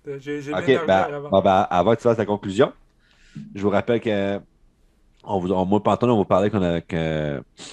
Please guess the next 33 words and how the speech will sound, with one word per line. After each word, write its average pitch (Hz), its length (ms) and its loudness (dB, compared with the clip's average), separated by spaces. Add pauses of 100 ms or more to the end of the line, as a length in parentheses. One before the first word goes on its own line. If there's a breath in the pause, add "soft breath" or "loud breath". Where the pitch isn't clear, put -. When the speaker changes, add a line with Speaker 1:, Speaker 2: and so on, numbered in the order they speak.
(140)
Speaker 2:
on 85 80 -6
allait 87 180 4
recevoir 95 360 2
une 92 180 -2
championne 101 380 -2
olympique, 92 600 -2
euh, 76 460 -2
une 82 100 -2
ancienne 113 360 0
championne 98 280 0
oly-, 85 300 -2
olympique 85 380 -4
en 92 100 0
entrevue 85 400 2
à, 87 240 4
au 76 60 -2
podcast 95 360 -2
de 92 60 2
La 82 140 2
Boum. 90 200 -4 (480 soft breath)
C'est, 76 380 -4
euh, 76 140 -2
Sabrina 87 480 0
Arbeck. 78 420 -2
Ben 82 160 -4
là, 90 80 -2
c'est, 80 320 -6
c'est 82 260 -6
confirmé. 95 560 -2
On 90 140 0
la 82 280 2
recevra 95 480 0
mercredi 101 600 -4